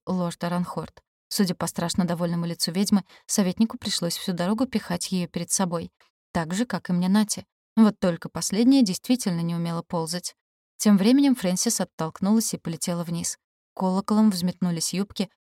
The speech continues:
до подвязок обнажив стройные ножки, и нахалка приземлилась в руки Сандра. Жаль, не уронил. Последним спрыгнул советник.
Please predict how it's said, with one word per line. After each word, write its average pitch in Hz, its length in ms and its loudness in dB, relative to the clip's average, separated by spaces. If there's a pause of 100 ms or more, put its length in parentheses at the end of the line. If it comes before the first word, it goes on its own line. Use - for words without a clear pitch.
(160)
до 226 180 10
подвязок 190 600 2
обнажив 175 400 -2
стройные 175 440 -2
ножки, 190 400 -4 (240)
и 214 40 2
нахалка 254 400 2
приземлилась 196 580 0
в 185 40 -4
руки 180 180 -4
Сандра. 175 460 -4 (320)
Жаль, 285 280 4
не 175 120 0
уронил. 175 380 -2 (480)
Последним 202 480 2
спрыгнул 175 460 -2
советник. 175 560 -4